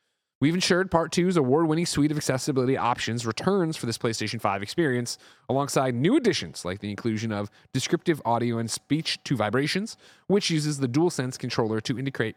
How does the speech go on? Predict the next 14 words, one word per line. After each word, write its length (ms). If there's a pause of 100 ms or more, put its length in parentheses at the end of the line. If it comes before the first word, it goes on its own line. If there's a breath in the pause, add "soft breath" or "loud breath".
indicate 420
character 300
speech 260
and 80
cadence. 460 (400 soft breath)
This 180
unlockable, 680
oh, 80
I'm 100
sorry, 220
the 200
unlockable 460
speedrun 480
mode, 280